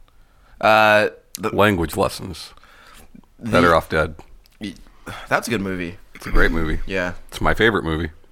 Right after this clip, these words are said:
Speaker 1: Is it?
Speaker 2: Mm-hmm.
Speaker 1: I was, could have, s-, I don't know why I thought one of the Fletch movies was your favorite movie.
Speaker 2: I really do love Fletch, but I like Better Off Dead much more.
Speaker 1: Yeah.
Speaker 2: Yeah.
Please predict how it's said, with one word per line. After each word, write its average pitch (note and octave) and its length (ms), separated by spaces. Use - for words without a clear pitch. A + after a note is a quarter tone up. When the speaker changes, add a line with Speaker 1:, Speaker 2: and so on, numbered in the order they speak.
Speaker 1:
Is E3 160
it? B3 280
Speaker 2:
Mm-hmm. G3 240
Speaker 1:
I - 80
was, B3 120
could G#3 200
have, F#3 80
s-, - 300
I - 80
don't A#3+ 100
know G3+ 100
why A2 440
I - 60
thought G2 260
one G2+ 120
of G2 60
the D2+ 60
Fletch - 420
movies D#2 340
was D2+ 180
your D2+ 80
favorite D2+ 320
movie. C#2+ 180
Speaker 2:
I - 60
really E3 280
do B2+ 200
love G#2 180
Fletch, - 560
but E2+ 380
I F#2 60
like F#2 240
Better - 240
Off - 140
Dead - 140
much - 240
more. F#2 320
Speaker 1:
Yeah. D#2+ 240
Speaker 2:
Yeah. F2+ 240